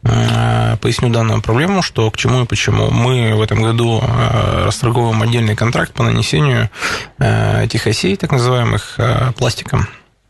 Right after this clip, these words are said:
Для того, чтобы эта разметка сохранилась у нас и на зиму, и перешла на следующий год, чтобы потом местами докрасили, местами доделали и так далее. Тем самым будем стараться,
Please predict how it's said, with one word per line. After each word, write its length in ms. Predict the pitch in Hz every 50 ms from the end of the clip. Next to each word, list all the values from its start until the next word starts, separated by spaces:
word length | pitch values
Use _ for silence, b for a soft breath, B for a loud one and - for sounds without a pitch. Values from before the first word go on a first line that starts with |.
| _ _ - - - - - -
Для 200 | 127 117 113 113
того, 260 | - 139 127 120 110
чтобы 340 | - - - 120 110 117 110
эта 160 | 104 - 117
разметка 380 | 107 107 123 156 180 - - -
сохранилась 500 | - - - 117 120 123 117 117 - -
у 40 |
нас 180 | 120 - - -
и 40 | 127
на 140 | 143 175 196
зиму, 240 | 196 190 180 175
и 40 | 147
перешла 360 | - - - 123 - - 151
на 60 | 147 139
следующий 360 | - - 143 127 - - 120
год, 140 | 143 143 -
чтобы 180 | - - -
потом 260 | - 117 - 110 107
местами 300 | 110 110 - - 117 117
докрасили, 500 | 95 117 113 - - 185 - - 160 139
местами 460 | 127 120 110 - - - 110 107 104 107
доделали 560 | 127 151 156 160 156 151 143 135 123 120 131 B B B B B B
и 40 | -
так 180 | - 135 120 110
далее. 260 | 104 110 117 107 113 - -
Тем 200 | - - 123 117
самым 460 | - - - 175 160 135 117 110 110
будем 160 | 117 131 139
стараться, 540 | - - - 123 135 135 - - - 127 127